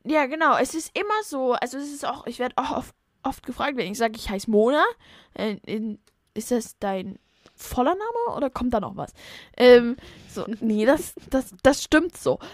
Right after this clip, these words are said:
Speaker 2: Hast du was vergessen? <laughs>
Speaker 1: Nee, also die, die Frage krieg ich oft, äh, gestellt. Aber, ähm, so richtig Mona gibt's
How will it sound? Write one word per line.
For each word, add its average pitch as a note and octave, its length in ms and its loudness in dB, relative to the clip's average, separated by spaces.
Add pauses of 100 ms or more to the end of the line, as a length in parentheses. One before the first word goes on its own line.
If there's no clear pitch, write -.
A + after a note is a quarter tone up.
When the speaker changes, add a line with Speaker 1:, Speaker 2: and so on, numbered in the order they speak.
(200)
Speaker 2:
Hast D#4 280 0
du G3 120 2
was E3+ 220 0
vergessen? F#3+ 680 -2
<laughs> F#4 60 -2 (1040)
Speaker 1:
Nee, G#4+ 60 -2 (220)
also C#4 260 0
die, C4 220 -10
die C4+ 340 0
Frage C#4 280 0
krieg C4 180 -6
ich - 300 -16
oft, - 240 -8 (360)
äh, F3+ 360 -4
gestellt. F3+ 420 -10 (420)
Aber, B3 360 6 (100)
ähm, A3+ 220 -2
so A3 100 -6
richtig F4+ 440 -6
Mona G3+ 340 -4
gibt's - 460 -10